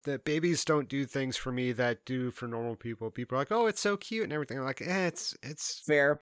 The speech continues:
Speaker 2: No, that's
Speaker 1: it's
Speaker 2: fair.
Speaker 1: still being worked
Speaker 2: 'Cause
Speaker 1: on."
Speaker 2: I don't like children either.
Speaker 1: And so, like, I don't get the cuteness factor, so, like, when they do things,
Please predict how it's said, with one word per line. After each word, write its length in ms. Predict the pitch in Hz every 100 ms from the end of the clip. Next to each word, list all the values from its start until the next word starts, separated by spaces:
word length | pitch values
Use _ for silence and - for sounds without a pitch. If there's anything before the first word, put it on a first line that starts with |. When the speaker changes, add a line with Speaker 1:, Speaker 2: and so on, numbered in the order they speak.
| -
Speaker 2:
No, 280 | 156 151 -
that's 180 | 143 160
Speaker 1:
it's 120 | -
Speaker 2:
fair. 80 | 139
Speaker 1:
still 140 | 165
being 240 | 151 147
worked 260 | 127 120 -
Speaker 2:
'Cause 100 | 113
Speaker 1:
on." 60 | 127
Speaker 2:
I 80 |
don't 220 | 123 127 123
like 120 | 120
children 300 | - 117 123
either. 260 | 117 120 127
Speaker 1:
And 100 | 139
so, 140 | 160
like, 120 | 156 165
I 100 | 160
don't 200 | 196 202
get 140 | 196
the 80 | 147
cuteness 400 | - 135 117 165
factor, 460 | 165 170 - 190
so, 280 | 180 - 151
like, 300 | 135 131 -
when 140 | 143 147
they 120 | 143
do 200 | 131 143
things, 560 | - 160 175 - -